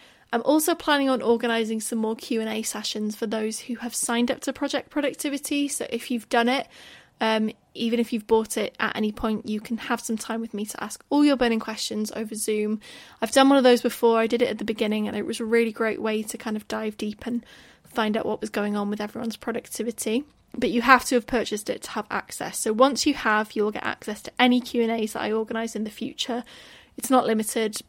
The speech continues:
but yeah, you'll get the dates once you've purchased it. Um, not set any yet. We're gonna see. Gonna see who, who signs up.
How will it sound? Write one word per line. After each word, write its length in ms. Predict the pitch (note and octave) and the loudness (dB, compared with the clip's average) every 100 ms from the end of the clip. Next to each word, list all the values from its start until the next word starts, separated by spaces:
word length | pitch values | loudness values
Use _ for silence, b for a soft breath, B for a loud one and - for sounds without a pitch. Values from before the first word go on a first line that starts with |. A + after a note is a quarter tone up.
| - | -6
but 220 | - - _ _ _ _ _ _ - - B3 | -6 -6 _ _ _ _ _ _ -14 -12 -6
yeah, 200 | - G#3+ _ | -6 -6 _
you'll 200 | A#3+ A#3+ | 4 6
get 180 | A#3 A#3 | 6 2
the 80 | A3 | 2
dates 460 | G#3+ G3 - - - | -2 -2 -2 -6 -4
once 260 | G#3 F#3 - | -4 -4 -6
you've 140 | A3+ | -6
purchased 540 | - - - A3+ - B3+ | -4 -4 -4 -6 -4 -4
it. 180 | B3+ - | -4 -2
Um, 340 | A3+ G#3+ A3 - | -2 0 0 4
not 200 | F#4 F4 | 6 8
set 240 | - F4+ | 10 10
any 160 | A#3+ A3+ | 10 4
yet. 280 | A3 C4 - - C#4+ | 4 4 2 -8 0
We're 60 | |
gonna 140 | D4 D#4 | 2 2
see. 440 | - E4 A#3+ - | 4 4 4 0
Gonna 140 | D#4 D4+ | -4 -4
see 280 | - D4+ | 0 2
who, 180 | D4+ D4 - - | 2 0 -4 -8
who 80 | C#4+ | -6
signs 420 | - C#4+ C4+ C4 | -2 -2 0 0
up. 240 | B3+ - | -2 -2